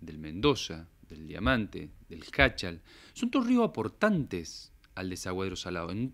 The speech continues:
todos esos brazos están todos cortados. ¿Por qué? Porque hay sistemas de presas y esos sistemas de presas hacen que el caudal llegue a cero.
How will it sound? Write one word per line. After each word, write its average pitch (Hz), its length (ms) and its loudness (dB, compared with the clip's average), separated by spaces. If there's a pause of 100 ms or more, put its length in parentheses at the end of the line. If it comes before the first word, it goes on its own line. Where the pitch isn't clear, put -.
todos 285 320 4
esos 147 200 -4
brazos 170 440 -2
están 139 260 -6
todos 190 160 -2
cortados. 87 720 -6 (340)
¿Por 101 220 -6
qué? 90 180 -2 (380)
Porque 104 220 -2
hay 117 40 2
sistemas 143 420 2
de 165 80 4
presas 196 560 2 (720)
y 113 120 0
esos 117 160 0
sistemas 147 400 2
de 147 60 4
presas 170 520 0
hacen 113 300 -6
que 123 80 2
el 113 80 -2
caudal 120 260 2
llegue 101 300 -2
a 80 40 -8
cero. 101 380 2